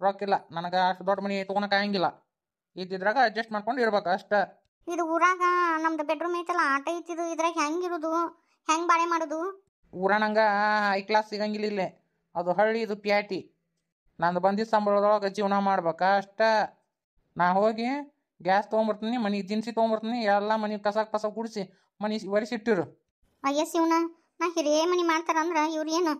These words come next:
Speaker 2: ಹ್ಮ್, ಸರದ್ ಕುಂತ್ರ ಜಾಗ ಇಲ್ಲ. ಇಂಥ ಮನಿ ಮಾಡ್ಯಾರ ಇವ್ರು. ಹ್ಯಾಂಗಿರೋದು ಯವ್ವ ಈ ಮನ್ಯಾಗ? ಈ ಮನ್ಯಾಗ ನಮ್ಗ ಮಕ್ಕೊಳಕ್ ಜಾಗ ಇಲ್ಲ.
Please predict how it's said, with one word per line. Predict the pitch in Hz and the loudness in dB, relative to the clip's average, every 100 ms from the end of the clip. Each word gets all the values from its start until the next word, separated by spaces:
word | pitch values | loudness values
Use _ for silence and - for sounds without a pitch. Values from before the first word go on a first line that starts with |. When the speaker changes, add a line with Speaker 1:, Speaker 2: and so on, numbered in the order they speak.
| - _ _ | -6 _ _
Speaker 2:
ಹ್ಮ್, | 294 294 262 262 | -8 -6 -4 0
ಸರದ್ | 320 339 330 | 0 0 -4
ಕುಂತ್ರ | 370 339 294 320 294 | -4 0 2 2 2
ಜಾಗ | 302 294 330 | 0 0 -2
ಇಲ್ಲ. | 320 320 - _ _ _ _ | -2 -2 -4 _ _ _ _
ಇಂಥ | 277 320 311 349 | -10 -6 0 0
ಮನಿ | 339 | 0
ಮಾಡ್ಯಾರ | 339 339 330 | 0 0 0
ಇವ್ರು. | 320 320 339 311 | -2 -2 -4 -2
ಹ್ಯಾಂಗಿರೋದು | 294 339 349 320 | -2 -2 -4 -2
ಯವ್ವ | 294 349 | 0 0
ಈ | 403 | 0
ಮನ್ಯಾಗ? | 339 330 392 415 339 - _ _ - | 0 0 0 -2 -6 -8 _ _ -4
ಈ | 320 | 0
ಮನ್ಯಾಗ | 311 339 349 269 | 2 2 2 0
ನಮ್ಗ | 302 311 349 | 2 0 0
ಮಕ್ಕೊಳಕ್ | 339 359 339 | 0 -2 -2
ಜಾಗ | 294 | -2
ಇಲ್ಲ. | 320 311 | -2 0